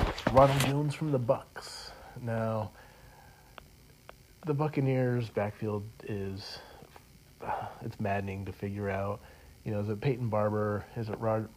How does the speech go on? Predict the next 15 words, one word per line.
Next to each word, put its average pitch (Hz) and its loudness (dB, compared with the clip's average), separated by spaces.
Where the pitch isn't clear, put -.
Ronald 117 2
Jones? 98 -6
Wh-, 123 -14
who 139 0
are 131 4
they 117 2
gonna 110 0
use? 101 -4
When 107 -2
are 107 0
they 107 -2
gonna 101 -2
use 95 -6
them? 98 -8
And, 101 -4